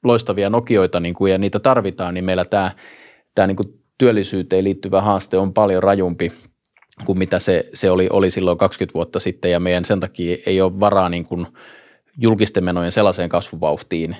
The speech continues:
kestävästi, jos ei sit anneta, niin kuin, kiihtyvän velkaantumisen tielle mennä, mikä on, on, niin kuin, riski. Et se, se, se tavallaan täytyy aina muistaa tässä, että se ei ole, niin kuin, valinta siitä, että uskotaanko me innovaatioihin ja että sieltä tulee sit niitä Nokioita, kun panostetaan riittävästi koulutukseen ja tutkimukseen, vaan se on ihan tämmönen niin kuin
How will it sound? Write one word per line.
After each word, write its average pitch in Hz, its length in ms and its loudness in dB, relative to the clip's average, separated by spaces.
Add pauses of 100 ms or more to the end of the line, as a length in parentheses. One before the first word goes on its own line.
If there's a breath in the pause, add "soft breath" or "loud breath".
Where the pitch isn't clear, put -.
(100)
kestävästi, 95 580 -2
jos 107 220 2
ei 107 80 4
sit 123 140 2
anneta, 110 280 0
niin 90 140 -4
kuin, 92 180 -8 (600 loud breath)
kiihtyvän 95 380 -2
velkaantumisen 87 600 -2
tielle 85 260 0
mennä, 90 280 -2
mikä 92 300 -6
on, 90 160 -8
on, 90 140 -6
niin 87 100 -6
kuin, 92 120 -6
riski. 90 240 -2
Et 82 80 -4
se, 101 200 2
se, 131 240 2
se 131 140 2
tavallaan 104 360 2
täytyy 104 220 2
aina 101 100 2
muistaa 101 320 0
tässä, - 260 -4
että - 120 -8
se 101 60 2
ei 98 100 4
ole, 95 60 2
niin 98 100 -2
kuin, 101 140 -6
valinta 110 340 2
siitä, 95 240 0
että 98 120 0
uskotaanko - 460 -2
me 87 180 -4 (640 loud breath)
innovaatioihin 92 880 2
ja 90 140 4
että 87 180 -2
sieltä 90 280 0
tulee 92 300 0
sit 92 160 -6
niitä 92 200 -2
Nokioita, 92 420 0
kun - 120 -10
panostetaan 92 500 0
riittävästi 90 420 -2
koulutukseen 87 560 -4
ja 87 80 0
tutkimukseen, 90 580 -6
vaan 90 120 0
se 95 80 0
on 92 80 0
ihan 90 160 -2
tämmönen 90 280 -2
niin 87 100 -4
kuin 90 160 -4